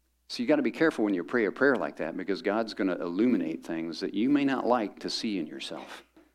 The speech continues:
But it's a necessary part of that first step of conflict resolution.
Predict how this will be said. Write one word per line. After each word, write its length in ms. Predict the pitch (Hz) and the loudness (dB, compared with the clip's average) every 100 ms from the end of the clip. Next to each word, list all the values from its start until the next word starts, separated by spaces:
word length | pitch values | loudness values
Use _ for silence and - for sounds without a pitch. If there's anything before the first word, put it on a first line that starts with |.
| _ _ _ _ - | _ _ _ _ -6
But 80 | 104 | -4
it's 140 | - | 0
a 40 | 101 | 2
necessary 540 | 113 - - 117 104 | 2 -2 -2 -2 -2
part 280 | - 135 107 | -4 -6 -6
of 60 | 80 | -6
that 200 | 87 - | -6 -4
first 240 | 110 113 | -2 -2
step 280 | - 76 - | -4 -6 -8
of 100 | 85 | -8
conflict 400 | 98 92 98 95 | -4 -4 -4 -4
resolution. 560 | 101 101 131 127 - | -4 -4 -6 -8 -10